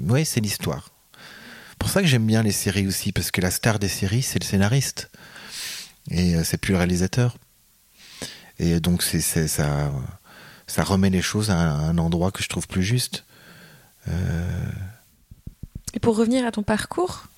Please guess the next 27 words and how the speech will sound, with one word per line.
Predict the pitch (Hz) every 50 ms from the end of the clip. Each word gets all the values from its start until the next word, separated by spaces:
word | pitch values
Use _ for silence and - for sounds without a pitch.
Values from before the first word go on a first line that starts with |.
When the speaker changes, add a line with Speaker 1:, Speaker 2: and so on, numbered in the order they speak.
| _ _ -
Speaker 1:
Oui. | - 180 180 180 - - - - - - - _ _
Speaker 2:
du | 233 226
coup, | - - - 302 320 294
donc, | 247 220 214 - -
euh, | 214 190 190
il | 190
y | 185
a | 190
cette, | - - 208 196 - - 202
euh, | 190 185 185 185 180 180 180 185
ce | 185 - 190
post-adolescent | 185 - 220 226 208 - - 220 208 202 214 214 208 214 220 202 - - 226 226 233 226 220
qui, | - - - 202 202
euh, | 196 190 190 190 185 190
s'escrime | 185 - 202 202 - - - - - 220 214 208
à | 196 190
faire | - - 190 190
des, | 196 185 185 185
euh, | 185 185 185 190 190
peut-être | 190 - 190 - 190 185 -
passer | - 185 175 - 190
des | 190 190
concours, | 190 190 190 - - 208 208 -
ça | - 180
ne | 180
marche | 190 208 - - - 214
pas. | 196 - 240 294